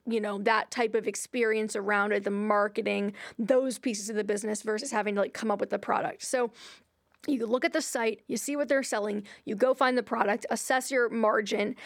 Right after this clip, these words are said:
and then you test and learn from there. So this one guy was doing this with the ball. He started experimenting with TikTok ads. And so he would make videos with his dog and the product,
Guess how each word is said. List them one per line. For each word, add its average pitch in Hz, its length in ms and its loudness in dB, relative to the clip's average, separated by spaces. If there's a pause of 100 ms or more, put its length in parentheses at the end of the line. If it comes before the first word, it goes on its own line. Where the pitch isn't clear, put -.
(140)
and 247 180 4
then 247 140 2
you 240 120 2
test 233 300 -4
and 220 120 0
learn 202 180 0
from 220 160 -2
there. 202 220 0
So - 140 -6
this 233 200 0
one 311 200 2
guy 220 340 4
was 214 220 -2
doing 226 180 0
this 220 140 -2
with 208 80 -10
the 226 80 2
ball. 202 400 2 (260)
He 254 100 0
started 277 380 0
experimenting 220 680 0
with 202 160 -4
TikTok 202 480 -2
ads. 208 540 -2 (320)
And 240 120 2
so 254 80 -2
he 247 120 -2
would 262 160 2
make 240 460 0 (200)
videos 233 840 0 (200)
with 247 340 0
his 262 300 0
dog 240 460 2
and 214 180 2
the 220 80 0
product, 220 680 0